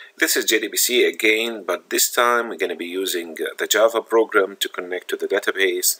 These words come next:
using prepared statement rather than just a statement. The difference between a prepared statement and a statement is that with a prepared statement you can provide a question mark for parameters.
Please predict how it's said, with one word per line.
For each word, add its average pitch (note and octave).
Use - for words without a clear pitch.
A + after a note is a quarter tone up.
using F#2+
prepared F2+
statement -
rather F2+
than F2+
just F#2
a -
statement. -
The A2+
difference A2+
between F#2
a -
prepared -
statement G#2
and G2+
a G2
statement A2
is -
that E2+
with G2
a F2+
prepared -
statement G2
you -
can F#2
provide F2
a -
question -
mark G#2
for -
parameters. -